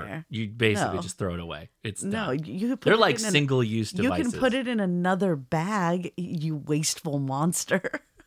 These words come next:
Speaker 1: It doesn't have to go back in the exact bag
Speaker 2: Nobody
Speaker 1: it came
Speaker 2: wants
Speaker 1: in.
Speaker 2: that. Nobody wants to be the guy who has, like, just out of his, like, a clown pocket where it just keeps
Speaker 1: <laughs>
Speaker 2: going with an emergency blanket, like a bunch of tied together handkerchiefs.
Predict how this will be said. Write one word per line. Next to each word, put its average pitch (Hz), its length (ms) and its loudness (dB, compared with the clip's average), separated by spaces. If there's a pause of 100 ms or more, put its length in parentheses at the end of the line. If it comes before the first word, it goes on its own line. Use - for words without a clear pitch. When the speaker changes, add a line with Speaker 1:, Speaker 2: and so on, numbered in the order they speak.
(320)
Speaker 1:
It 226 60 4
doesn't 233 220 4
have 226 180 2
to 220 80 -4
go 208 120 4
back 175 300 2
in 202 80 0
the 175 100 2
exact 165 680 0
bag 170 300 4
Speaker 2:
Nobody 247 240 2
Speaker 1:
it 170 40 2
came 180 220 4
Speaker 2:
wants 101 220 -2
Speaker 1:
in. 95 40 -6
Speaker 2:
that. 87 240 -4
Nobody 185 280 2
wants 180 260 0
to 139 80 -4
be 131 160 0
the 117 100 -2
guy 107 300 2
who 113 140 -2
has, 101 300 -2
like, 98 280 -2 (420)
just 110 220 -8
out 110 180 6
of 113 60 -2
his, 104 120 -6
like, 104 200 0
a 92 40 -4
clown 110 520 0
pocket 90 500 -6
where 104 180 0
it 226 60 4
just 214 220 4
keeps - 220 4
Speaker 1:
<laughs> 202 100 -4
Speaker 2:
going 135 420 6 (140)
with 113 160 -2
an 117 100 -2
emergency 113 600 0
blanket, 104 520 -2
like 98 240 0
a 101 60 2
bunch 104 240 -2
of 98 140 -6
tied 101 260 -2
together 98 320 -4
handkerchiefs. 92 680 -6